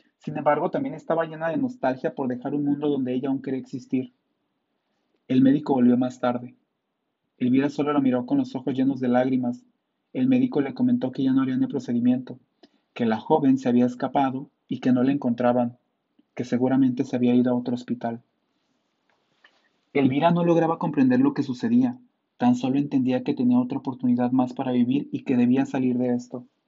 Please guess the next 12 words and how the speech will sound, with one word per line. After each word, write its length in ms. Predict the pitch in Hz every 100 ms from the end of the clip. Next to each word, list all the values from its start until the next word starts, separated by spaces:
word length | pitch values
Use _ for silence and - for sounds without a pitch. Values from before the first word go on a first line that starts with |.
| _ _ _ _ _ _ _ -
En 140 | 123
los 160 | 123 120
días 160 | 127
subsecuentes 800 | 131 131 127 - 131 131 156 170 - -
pudo 240 | 135 127
recuperarse. 800 | 135 123 120 123 123 - - 123 - _ _ _ -
Los 160 | 131
síntomas 460 | - 131 151 143 -
poco 240 | 139 135
a 80 | 139
poco 220 | 139 147
desaparecieron. 840 | 135 - - 120 123 127 120 120